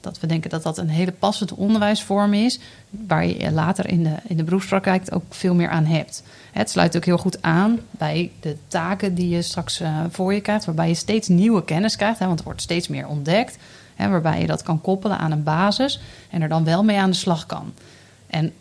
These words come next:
eh, eigenlijk net als bij dat projectonderwijs worden ook andere competenties, eh, gevraagd, omdat je met elkaar in gesprek gaat en die leervragen probeert te beantwoorden die er bij zo'n casus komen kijken.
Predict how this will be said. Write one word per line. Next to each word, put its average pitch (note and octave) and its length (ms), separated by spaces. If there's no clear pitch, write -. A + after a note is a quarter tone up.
eh, E3+ 300
eigenlijk E3 300
net F3+ 120
als F3+ 100
bij E3 140
dat D#3+ 160
projectonderwijs A3 1000
worden D#3+ 260
ook E3+ 200
andere G3+ 340
competenties, D#3+ 840
eh, D3+ 220
gevraagd, D#3 840
omdat D#3 320
je E3+ 80
met D3+ 120
elkaar G3 420
in F3+ 100
gesprek - 420
gaat A3 340
en D#3 200
die D3 140
leervragen E3 460
probeert F3+ 340
te - 100
beantwoorden F3 640
die E3 200
er E3 100
bij D#3+ 180
zo'n D#3+ 180
casus E3 400
komen D#3+ 260
kijken. E3+ 440